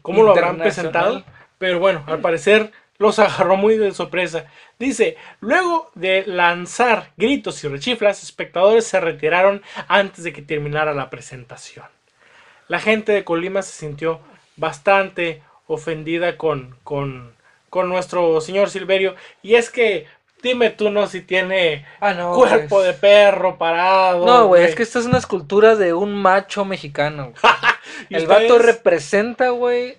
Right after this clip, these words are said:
Speaker 2: la fisionomía de un mexicano, güey.
Speaker 1: Pues vayan a ver la foto de,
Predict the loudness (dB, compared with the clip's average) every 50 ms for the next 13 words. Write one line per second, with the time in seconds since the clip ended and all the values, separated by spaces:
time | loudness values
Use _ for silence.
0 | _ _ _ -6 -4 -2 -2 -2 -4 -6 -8 -10 -10 -12 -10 -8 -8 -6 -6 -6
1 | -6 -4 -4 -2 -2 -2 -2 -4 -6 -8 -10 -12 -14 -12 -8 -6 -6 -6 -6 -8
2 | -10 -10 -12 -16 -20 _ _ _ -6 -2 2 2 4 4 4 2 0 0 2 2
3 | 2 2 0 -4 _ _ _ _ _ _ -4 0 2 2 2 2 0 -2 0 0
4 | 0 0 2 2 0 0 0 -2 -8 -8 -4 -2 0 0 0 -2 -4